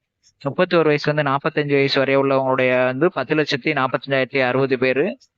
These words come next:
நாற்பத்தாறு வயசுல இருந்து அறுபது வயசு வரை உள்ளவருடைய எண்ணிக்கை வந்து ரெண்டு லட்சத்தி இருபத்தி ஏழாயிரத்தி இரநூத்தி ஒரு பேரு, அறுபது வயசுக்கு மேல உள்ளவங்க பாத்தீங்கன்னா, எட்டாயிரத்தி எண்ணூத்தி தொண்ணூத்தெட்டு அப்படிங்கிற மாதிரி கொடுத்திருக்காங்க. அதுக்கடுத்து பாத்தீங்கன்னா, இது மாற்றுத்திறனாளியோட விவரங்கள்,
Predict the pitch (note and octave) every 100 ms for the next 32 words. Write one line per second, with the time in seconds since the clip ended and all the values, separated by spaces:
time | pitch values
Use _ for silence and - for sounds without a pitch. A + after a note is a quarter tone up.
0 | _ _ B2+ C3+ D#3 D#3+ D#3+ D3 C#3+ C#3+
1 | C#3+ D3+ C3 D3 D#3 D3 C#3+ C#3 C#3+ C3+
2 | C3 C3 C3+ C3 B2+ B2+ C3+ C3+ C#3 D#3
3 | C3+ D#3 C#3+ D3+ D3 C3+ C#3+ C#3+ C3 B2+
4 | C#3+ C3 C#3 C3+ C3 B2 B2 E3+ A3+ -
5 | - _ - C3 C#3+ C#3 E3+ - D3+ C#3+
6 | D3 D3+ C#3+ C#3+ C#3 C3+ D3+ D#3 B2+ D3+
7 | D3+ C#3 C3+ D3 C#3 C3 C3+ B2+ C3+ C3
8 | B2 C3 C3 C3+ C3+ C3 B2+ B2+ C3+ F#3+
9 | G#3+ _ _ _ - D3+ D#3+ D#3 D#3 D3+
10 | D#3 F#3 D3 C#3+ E3+ F3+ E3 D3+ D3 C#3+
11 | C#3+ E3 C#3+ B2+ C3 D3 C#3+ B2+ A#2+ F#2